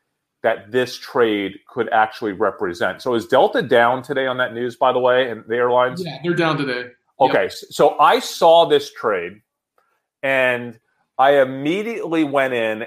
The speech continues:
Speaker 1: and shorted American Airlines, okay, uh, on, after the market closed on Friday. Not because I believe this is necessarily a negative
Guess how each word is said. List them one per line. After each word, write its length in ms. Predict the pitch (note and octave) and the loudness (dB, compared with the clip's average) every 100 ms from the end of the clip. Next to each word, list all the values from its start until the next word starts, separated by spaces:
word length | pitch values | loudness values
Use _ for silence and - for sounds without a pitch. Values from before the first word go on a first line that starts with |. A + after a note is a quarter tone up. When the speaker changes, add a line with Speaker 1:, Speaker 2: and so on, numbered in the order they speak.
| - | -12
Speaker 1:
and 180 | A2+ A2 | -12 -12
shorted 920 | G#2+ - - D3 C#3 B2+ A2 G2+ G#2 - _ _ _ _ _ _ _ - | -14 -16 -4 0 2 4 2 0 -6 -14 _ _ _ _ _ _ _ -4
American 640 | A#2 A#2 C3+ C3+ A#2+ A#2 | -2 2 2 2 0 -2
Airlines, 640 | G2+ F#2 C2 B1+ - - _ G2+ | -2 -2 -4 -12 -18 -20 _ -6
okay, 480 | G2+ A2+ G#2+ A#2 A#2 - - - | -2 2 2 2 0 -10 -14 2
uh, 260 | A#2+ A#2 A2+ - | 4 6 4 2
on, 220 | C#3 C3 C3+ | 0 0 0
after 320 | C#3 C#3+ D3+ D#3 | 0 0 0 -6
the 80 | B2+ | -2
market 300 | B2 B2 - | -2 -2 -2
closed 240 | B2 A2 | -2 -2
on 140 | G#2+ | -6
Friday. 440 | G2 A2+ G2+ F2+ F2 _ _ - | -2 2 2 0 -10 _ _ -18
Not 460 | C3 C#3 E3+ A#3+ - - | -4 2 4 4 0 -10
because 720 | B3 - - F3+ D#3+ D3 C#3+ | -10 -10 -2 2 4 2 -4
I 120 | B2+ C3+ | -4 -4
believe 540 | A#2 B2 C3 B2+ A2+ | -4 -6 -6 -8 -8
this 180 | A2 - | -10 -12
is 140 | A2 | -12
necessarily 800 | A#2+ A2 - - A#2+ A2+ G#2+ G#2 | -8 -8 -10 -4 0 2 0 -2
a 60 | G2 | -4
negative 800 | G2+ G2+ G#2+ A2 G2+ F#2+ F2+ | -2 -2 0 0 0 0 -6